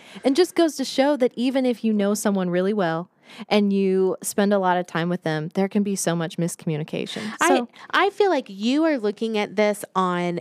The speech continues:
Speaker 2: a, like, a bigger level, like a
Speaker 1: Big picture
Speaker 2: a
Speaker 1: sort of thing.
Speaker 2: value kind of level.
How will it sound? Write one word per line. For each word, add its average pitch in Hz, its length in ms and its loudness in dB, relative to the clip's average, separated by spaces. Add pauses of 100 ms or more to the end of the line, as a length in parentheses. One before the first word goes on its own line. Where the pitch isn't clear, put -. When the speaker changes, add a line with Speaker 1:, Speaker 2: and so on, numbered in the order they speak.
(140)
Speaker 2:
a, 165 800 0 (1700)
like, 220 300 2
a 208 100 2
bigger 208 680 2
level, 151 680 -2
like 202 360 2
a 190 400 4
Speaker 1:
Big 185 220 -2
picture - 320 -2
Speaker 2:
a 247 80 6
Speaker 1:
sort 202 240 -2
of 208 60 6
thing. 202 280 2
Speaker 2:
value 165 320 -2
kind 165 400 -2
of 147 300 -4
level. 147 480 -2